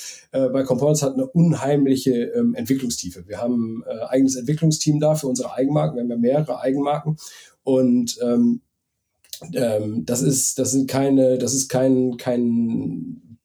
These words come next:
Batch Manufacturing oder sowas, wo wir irgendwelche fertigen Sachen kaufen und ein Logo draufkleben, sondern da, wo wir unsere Eigenmarken drauf haben, das sind eigenentwickelte Produkte. Und dieses Team bei Bike Components, was damals Superb übernommen hat, ähm, hat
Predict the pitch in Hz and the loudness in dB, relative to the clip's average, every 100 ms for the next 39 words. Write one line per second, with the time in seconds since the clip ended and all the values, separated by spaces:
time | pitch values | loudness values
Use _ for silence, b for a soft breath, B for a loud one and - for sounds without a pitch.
0 | - 139 139 - - - - - - _ | -4 -2 0 -2 -2 -4 -6 -12 -16 _
1 | _ _ _ _ _ _ - 131 131 139 | _ _ _ _ _ _ 0 2 2 2
2 | 131 131 127 123 127 120 127 123 127 127 | 0 0 2 2 2 2 2 4 4 2
3 | 123 123 123 117 143 139 135 127 131 123 | 2 2 0 0 0 2 2 2 0 -2
4 | 110 135 139 135 B B B 143 127 147 | -2 -2 -2 -6 B B B -2 4 6
5 | 147 120 110 120 120 131 131 123 117 113 | 6 4 -2 -2 0 2 4 4 2 0
6 | 117 B B B 123 127 117 - 123 123 | -2 B B B 0 2 0 -2 0 2
7 | 127 165 110 113 131 123 117 B - 127 | 0 -2 -4 -2 -2 -4 -6 B -6 -2
8 | 135 117 120 104 110 101 - 101 87 - | 0 0 -2 -2 -6 -8 -10 -10 -8 -8
9 | 95 98 101 92 - 98 101 - 127 117 | -8 -8 -8 -10 -10 -8 -6 0 0 2
10 | 110 110 - - 127 131 120 113 107 - | 0 -2 -4 2 4 4 2 -2 -4 0
11 | 120 120 107 - 123 135 127 123 123 123 | 0 2 0 -4 0 0 2 2 2 2
12 | 117 117 B B B B 120 120 120 113 | 0 -2 B B B B 0 4 4 4
13 | 117 - - - 135 | 2 -2 -10 -2 -2